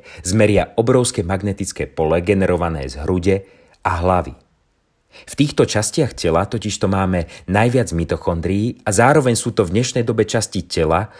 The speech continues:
s ktorými máme najviac problémy. Hm. Kto vie prečo?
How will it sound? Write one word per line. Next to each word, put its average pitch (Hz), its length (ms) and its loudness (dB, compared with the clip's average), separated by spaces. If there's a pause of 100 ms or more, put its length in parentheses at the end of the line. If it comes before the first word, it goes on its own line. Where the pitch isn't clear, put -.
(140)
s - 140 -6
ktorými 123 500 4
máme 92 480 0
najviac 101 560 2
problémy. 78 640 2 (340)
Hm. 80 280 -2 (560)
Kto - 240 2
vie 101 160 4
prečo? - 400 0